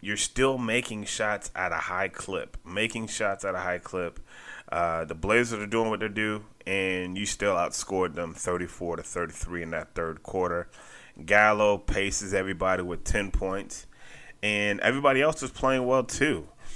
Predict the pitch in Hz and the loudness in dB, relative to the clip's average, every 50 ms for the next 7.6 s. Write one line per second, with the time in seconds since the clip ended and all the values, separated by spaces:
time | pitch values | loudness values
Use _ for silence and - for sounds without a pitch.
0 | - - - - - - - 135 147 165 165 156 151 143 131 131 123 92 - - | -8 -10 -8 -8 -8 0 4 4 4 4 6 4 4 4 2 0 0 0 -2 -4
1 | - - - - - - - - - - - - - - - - 101 98 107 98 | -10 -12 -12 -14 -18 -20 -20 -20 -20 -20 -20 -20 -20 -14 -8 -6 -2 2 4 4
2 | 90 87 - - - 117 120 123 135 143 139 - - 113 104 92 - - - 123 | 4 2 0 0 2 4 4 4 4 4 2 0 -2 -4 -4 -4 -6 -4 0 0
3 | 113 98 - - - - - - 98 92 87 82 - - - - 110 113 113 110 | 2 2 0 -2 -8 -6 0 2 2 2 2 0 -4 -4 -2 2 4 4 4 2
4 | - - 101 98 95 95 - - - 98 85 71 - 50 50 - - - - - | 2 2 4 4 4 2 -2 -6 -4 -2 -2 -2 -4 -8 -12 -12 -14 -18 -18 -18
5 | - - - - - - - - - 120 104 98 95 101 107 120 143 156 147 135 | -18 -16 -12 -10 -8 -6 -4 -2 0 0 0 0 0 2 4 6 6 6 6 4
6 | 127 110 107 98 - 120 107 - 110 104 98 95 92 - - 90 85 82 80 78 | 4 2 0 -2 -4 -4 -4 -4 -2 0 0 0 0 -2 -4 -8 -8 -8 -10 -10
7 | 76 69 - - - - - - - - - | -12 -14 -14 -16 -16 -16 -16 -16 -14 -16 -16